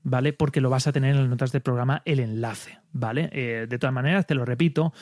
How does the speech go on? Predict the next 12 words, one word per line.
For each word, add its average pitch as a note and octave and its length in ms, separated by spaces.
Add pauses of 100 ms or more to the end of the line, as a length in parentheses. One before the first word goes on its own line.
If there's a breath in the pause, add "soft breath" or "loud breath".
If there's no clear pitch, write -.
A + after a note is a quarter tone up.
(200 loud breath)
redpicudo E3 800
punto E3+ 400
com G3 400
barra D3 640
encuesta C#3+ 540
crítica. - 580 (180)
¿De D#3 120
acuerdo? A3 400 (640 loud breath)
Eh, F#3+ 500
dicho F3 500
lo C#3+ 100
cual, A2+ 480